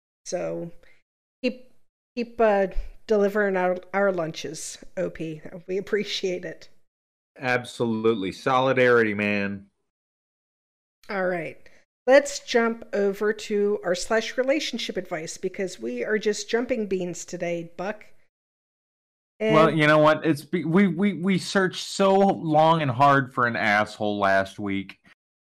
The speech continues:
Speaker 2: We had so many posts. I got so many things into you to review,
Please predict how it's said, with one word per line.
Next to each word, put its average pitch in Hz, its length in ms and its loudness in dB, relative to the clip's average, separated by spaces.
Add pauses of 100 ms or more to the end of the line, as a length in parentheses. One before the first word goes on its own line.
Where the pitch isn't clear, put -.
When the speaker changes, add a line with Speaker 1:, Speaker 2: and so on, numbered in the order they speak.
(460)
Speaker 2:
We 151 140 6
had 127 200 2
so 175 340 2
many 170 220 0
posts. 139 480 -2
I 147 140 0
got 143 320 2
so 165 280 -4
many 151 300 -6
things 139 380 -4
into 127 280 -6
you 131 220 -2
to 117 80 -6
review, 127 640 -2